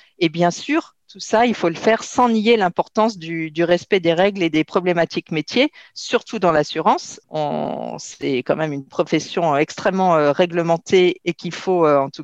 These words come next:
cas, il y a, il y a beaucoup de, de process et de règles à respecter.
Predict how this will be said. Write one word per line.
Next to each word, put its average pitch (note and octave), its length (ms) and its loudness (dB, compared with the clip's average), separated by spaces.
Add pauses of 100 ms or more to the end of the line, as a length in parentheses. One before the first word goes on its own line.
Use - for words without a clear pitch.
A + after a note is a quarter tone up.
cas, E3 360 4
il C#3 60 -2
y D3 60 2
a, C#3+ 120 2
il C#3 60 -2
y C#3+ 40 4
a - 20 4
beaucoup G3 300 -6
de, D#3 200 -6
de D3+ 120 -6
process - 480 -2
et E3 40 -2
de D3+ 120 0
règles D#3 240 0
à C#3 40 2
respecter. C#3 520 0